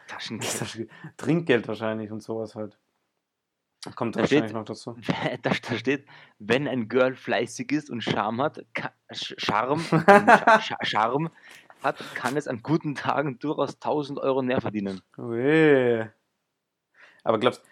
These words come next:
Speaker 2: äh, wird dann irgendwelche Corona-Maßnahmen geben?
Speaker 1: Mhm, Maske, denke
Speaker 2: Ma-,
Speaker 1: ich.
Speaker 2: Maske, glaubst du?
Speaker 1: <laughs> Also bei den
Speaker 2: <laughs>
Speaker 1: meisten Aktivitäten. Ich meine, bei manchen ist die Maske ein bisschen unpraktisch.
Speaker 2: Ja, aber macht ja keinen Sinn, wenn sie, äh, manche mit Maske und manche ohne machen, oder?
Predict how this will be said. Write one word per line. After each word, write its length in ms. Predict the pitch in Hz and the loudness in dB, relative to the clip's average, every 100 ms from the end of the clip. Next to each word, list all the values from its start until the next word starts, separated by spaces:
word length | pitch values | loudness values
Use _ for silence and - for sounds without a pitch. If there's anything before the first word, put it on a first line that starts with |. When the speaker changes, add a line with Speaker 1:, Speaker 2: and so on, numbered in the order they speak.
| _ | _
Speaker 2:
äh, 180 | - 110 _ - 101 107 117 - - | -14 -14 _ -8 -6 -4 -6 -8 -6
wird 240 | 123 - | -6 -4
dann 100 | 127 | -4
irgendwelche 320 | 123 120 127 | -4 -8 -10
Corona-Maßnahmen 1500 | - 156 131 107 110 117 117 113 - 113 110 - 123 117 120 | -2 2 2 2 0 0 2 0 -2 -6 -6 -6 -8 -6 -6
geben? 420 | 113 127 147 165 _ _ _ _ _ _ _ | -8 -8 -8 -10 _ _ _ _ _ _ _
Speaker 1:
Mhm, 400 | 127 127 143 156 113 | 0 2 2 0 0
Maske, 340 | 110 131 - | 0 0 -2
denke 200 | 104 139 | 0 0
Speaker 2:
Ma-, 160 | - 143 | 0 2
Speaker 1:
ich. 40 | |
Speaker 2:
Maske, 500 | 120 135 - 180 180 | 2 0 2 0 0
glaubst 300 | - 131 147 | -2 0 0
du? 20 | - | -6
Speaker 1:
<laughs> 500 | - - - _ - | -12 -20 -20 _ -2
Also 220 | 123 139 | 2 4
bei 160 | 160 | 4
den 80 | 117 | 2
Speaker 2:
<laughs> 0 | |
Speaker 1:
meisten 300 | 113 120 - | 2 0 -2
Aktivitäten. 500 | 113 - 107 110 104 | -10 -6 -2 -2 -4
Ich 60 | 101 | -6
meine, 100 | 110 | -4
bei 100 | 107 | -2
manchen 280 | 107 107 107 | -2 -4 -12
ist 180 | - | -14
die 60 | 107 | -8
Maske 260 | 104 - 107 | -8 -8 -12
ein 40 | |
bisschen 220 | 98 107 _ | -12 -14 _
unpraktisch. 600 | 139 127 101 - 131 - - | -6 -4 -8 -6 -8 -4 8
Speaker 2:
Ja, 80 | 123 | 10
aber 120 | 127 | 12
macht 260 | 131 131 | 12 10
ja 80 | 135 | 8
keinen 200 | 127 131 | 8 6
Sinn, 240 | 107 151 135 | 6 2 2
wenn 140 | 120 | 0
sie, 160 | 123 127 | 2 2
äh, 180 | - | 2
manche 440 | 120 120 135 131 127 | 2 0 -2 -2 -2
mit 260 | 131 147 | 0 0
Maske 320 | 135 151 151 131 | 4 4 4 -2
und 80 | |
manche 340 | 127 127 - 117 | 0 -2 0 -2
ohne 240 | 139 143 | 0 -2
machen, 380 | 113 104 - 107 | -6 -10 -12 -12
oder? 260 | 120 123 | -8 -8